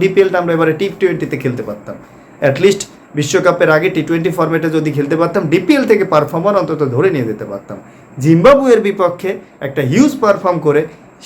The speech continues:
সেই পারফর্মের বিচারে আপনি দল তৈরি করে কতটা ফলাফল পাবেন, এটা আসলে আমার বোধগম্য নয়। আমার কাছে এটাই মনে হচ্ছে যে আমাদের মূল পরিকল্পনাগুলো পরিবর্তন করা দরকার। বাংলাদেশ ক্রিকেট দল অনেক আশাস্বরূপ, অনেক আশার স্বপ্ন দেখায়,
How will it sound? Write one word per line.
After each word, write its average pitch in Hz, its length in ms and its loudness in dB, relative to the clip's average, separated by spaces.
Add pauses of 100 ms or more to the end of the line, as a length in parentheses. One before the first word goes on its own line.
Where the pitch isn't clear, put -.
সেই 233 260 4 (180)
পারফর্মের 190 560 2
বিচারে 170 420 0
আপনি 156 120 -6 (120)
দল 143 120 6 (100)
তৈরি 160 220 2
করে 151 120 4 (100)
কতটা 135 340 -2
ফলাফল 139 400 0
পাবেন, 208 280 -4
এটা 135 180 0
আসলে 127 280 -4
আমার 120 140 -4 (440)
বোধগম্য 131 420 4 (140)
নয়। 82 140 -16 (100)
আমার 143 160 -2
কাছে 156 180 -4
এটাই 170 240 0
মনে 175 180 0
হচ্ছে 180 200 0 (380)
যে 151 140 4
আমাদের 165 220 0 (100)
মূল 208 140 2 (140)
পরিকল্পনাগুলো 202 800 2 (160)
পরিবর্তন 196 580 2
করা 131 140 -2 (100)
দরকার। 104 240 -12 (380)
বাংলাদেশ 156 360 2
ক্রিকেট 160 360 -2
দল 175 100 4 (260)
অনেক 175 280 0 (140)
আশাস্বরূপ, 165 420 -2 (460)
অনেক 180 240 2 (120)
আশার 165 260 -4
স্বপ্ন 156 220 -2 (120)
দেখায়, 160 260 -6